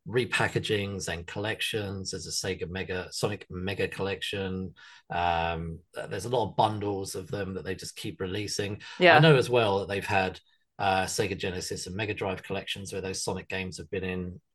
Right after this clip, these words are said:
Speaker 1: in with other characters like Streets of Rage or
Speaker 2: Mm-hmm.
Speaker 1: whatever, you know, all bundled
Speaker 2: <clears throat>
Speaker 1: together. So I will stop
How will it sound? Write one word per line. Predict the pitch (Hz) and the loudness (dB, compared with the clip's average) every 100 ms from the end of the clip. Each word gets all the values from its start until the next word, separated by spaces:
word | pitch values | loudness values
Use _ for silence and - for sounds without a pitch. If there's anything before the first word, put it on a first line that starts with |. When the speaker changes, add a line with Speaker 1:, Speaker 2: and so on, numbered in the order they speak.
| - | -6
Speaker 1:
in | 101 95 | -4 -2
with | 95 | 0
other | 104 92 | 0 -2
characters | - - 98 95 - 85 | -4 -2 -2 -2 -6 -8
like | 90 78 | -6 -6
Streets | - 95 80 | -6 -6 -8
of | 90 | -8
Rage | 95 90 87 87 78 | -4 -4 -4 -6 -6
or | 82 | -2
Speaker 2:
Mm-hmm. | 95 90 151 | 2 2 2
Speaker 1:
whatever, | 127 95 92 - | 0 -2 -4 -6
you | - | -8
know, | 87 | 0
all | - - | 2 6
bundled | 294 269 185 | 8 8 8
Speaker 2:
<clears throat> | - | 2
Speaker 1:
together. | 92 92 90 - - - - | -4 -4 -6 -10 -18 -18 -16
So | - 110 101 92 85 - - _ _ _ _ _ _ _ - - - | -2 2 4 4 2 -4 -18 _ _ _ _ _ _ _ -18 -2 4
I | 131 | 8
will | 120 | 8
stop | - 170 139 - | 6 8 6 4